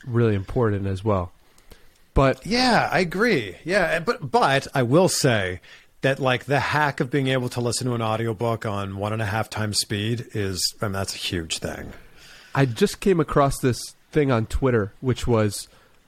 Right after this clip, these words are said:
Speaker 1: it's called bionic reading. Have you heard of that?
Speaker 2: No.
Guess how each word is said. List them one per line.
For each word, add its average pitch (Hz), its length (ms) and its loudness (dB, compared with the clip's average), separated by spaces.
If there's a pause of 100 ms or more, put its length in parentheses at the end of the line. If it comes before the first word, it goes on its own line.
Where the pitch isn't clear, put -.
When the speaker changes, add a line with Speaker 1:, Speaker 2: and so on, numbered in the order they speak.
(120)
Speaker 1:
it's - 120 -12
called 139 260 0
bionic 127 480 4
reading. 127 400 2
Have 143 180 -2
you 131 120 4
heard 147 160 2
of 147 80 -2
that? 165 240 -2 (540)
Speaker 2:
No. 117 460 2